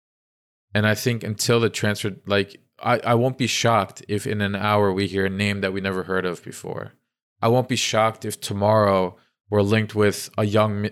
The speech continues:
a young defender or a young midfielder that is under twenty-five years old that we're paying five, six million for.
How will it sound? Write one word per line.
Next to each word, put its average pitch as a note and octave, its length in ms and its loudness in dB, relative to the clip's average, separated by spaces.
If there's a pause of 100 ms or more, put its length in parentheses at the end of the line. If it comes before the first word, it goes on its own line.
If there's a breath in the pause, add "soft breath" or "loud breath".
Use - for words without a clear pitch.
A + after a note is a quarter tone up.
(100)
a G#2+ 80 0
young G#2 360 0
defender G#2 680 0
or G2 240 0
a G2+ 60 2
young G2+ 320 0
midfielder F#2 600 0
that F#2+ 320 0 (440 soft breath)
is - 300 -2
under A2 200 0
twenty-five G2+ 560 0
years G2 220 0
old A2 420 2 (280)
that G2+ 120 2
we're G#2 120 4
paying G#2 380 -2
five, G#2 280 -2
six - 280 -4
million G2+ 320 -2
for. F2+ 420 -6